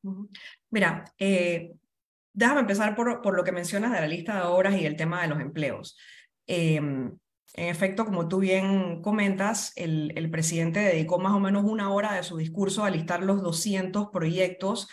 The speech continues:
que, eh, que se habían empezado en los últimos seis meses o que se habían terminado o, o para los cuales se había dado orden de proceder.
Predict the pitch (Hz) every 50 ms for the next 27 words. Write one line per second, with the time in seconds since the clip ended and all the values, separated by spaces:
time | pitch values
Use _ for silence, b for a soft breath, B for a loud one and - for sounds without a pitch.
0 | B B B B B B B B - 208 185 170 170 165 160 160 160 160 160 160
1 | 160 160 156 165 165 165 160 160 160 160 160 165 180 175 165 165 165 170 180 170
2 | 185 196 208 220 208 202 175 160 - 233 220 220 226 233 233 208 185 190 196 202
3 | 202 226 202 175 175 - 185 196 226 233 233 226 - 247 226 208 196 180 160 170
4 | 160 175 190 208 208 185 170 165 175 208 240 254 262 269 262 247 214 202 - 190
5 | 185 190 180 170 165 160 165 185 170 175 165 170 175 165 165 175 175 180 185 185
6 | 185 180 180 180 185 185 180 180 - - - 185 185 185 190 196 190 175 160 160
7 | 156 160 - 160 156 151 143 139 127 - -